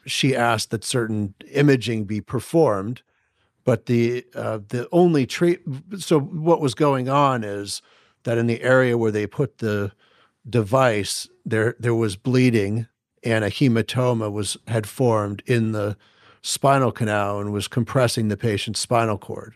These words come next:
which was what was leading to the lack of feeling and movement.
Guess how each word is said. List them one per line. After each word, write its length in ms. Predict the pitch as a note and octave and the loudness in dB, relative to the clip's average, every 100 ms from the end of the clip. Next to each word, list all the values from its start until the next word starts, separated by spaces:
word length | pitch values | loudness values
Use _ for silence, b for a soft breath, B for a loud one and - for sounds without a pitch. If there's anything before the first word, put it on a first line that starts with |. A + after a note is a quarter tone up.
| _ | _
which 200 | D3 - | -8 -4
was 180 | G#2+ G2+ | -4 -2
what 220 | A2 A2 | -4 -2
was 160 | A2 G2+ | -2 0
leading 340 | A2+ A2+ G#2+ | 2 2 0
to 140 | G2+ | -4
the 260 | G#2 G2 F#2+ b b b b b | -8 -8 -10 b b b b b
lack 320 | A2 G#2+ G#2+ | 0 2 2
of 180 | G#2+ G2+ | 0 -2
feeling 460 | - - G#2+ G2+ G2+ | -2 0 2 2 -2
and 100 | G2 | -2
movement. 500 | G2+ G2 F#2+ G#2 | 0 -2 -4 -16